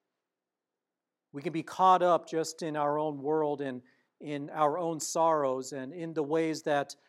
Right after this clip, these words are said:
our desires or wants or needs are not being met. And when we do that, we end up taking our focus off of where it should be, and that's upon others, especially others within the church. This is being addressed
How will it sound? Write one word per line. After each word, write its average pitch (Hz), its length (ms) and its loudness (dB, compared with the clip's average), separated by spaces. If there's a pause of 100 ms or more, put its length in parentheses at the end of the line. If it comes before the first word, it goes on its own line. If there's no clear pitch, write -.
(120)
our 180 380 8 (200)
desires 160 760 4
or 147 140 0
wants 165 460 2
or 151 100 -4
needs 170 360 -4
are 147 100 -2
not 156 260 -2
being 147 340 -6
met. 143 400 -12 (1700)
And 165 220 -2
when 170 140 2
we 156 100 2
do 170 240 -2
that, 165 220 6
we 160 140 -2
end 170 140 -2
up 160 140 -2
taking 165 420 -4
our 147 440 0 (100)
focus 180 520 0
off 156 260 -4
of 135 100 -12
where 151 180 -2
it 139 60 -4
should 180 320 -2
be, 135 220 -6 (200)
and 151 200 -8
that's 156 240 -2
upon 139 440 -4 (220)
others, 117 500 -12 (720)
especially 180 480 0
others 160 380 0
within 151 280 -4
the 135 80 -4
church. 165 380 -2
This 160 220 -4
is 151 100 -8
being 156 300 -6
addressed 165 480 -2